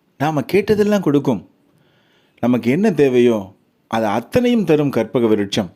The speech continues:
காமராஜரை பொறுத்த வரைக்கும் பனைமரம் ஒரு கற்பக விருட்சம். காரணம், அந்த காலங்கள்ல பனைமரத்தை குளக்கரைகள்ல வச்சிருந்தாங்க.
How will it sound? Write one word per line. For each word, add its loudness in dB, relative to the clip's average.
காமராஜரை 0
பொறுத்த 0
வரைக்கும் 0
பனைமரம் 0
ஒரு 2
கற்பக -2
விருட்சம். 0
காரணம், -4
அந்த -4
காலங்கள்ல 0
பனைமரத்தை -2
குளக்கரைகள்ல -2
வச்சிருந்தாங்க. -2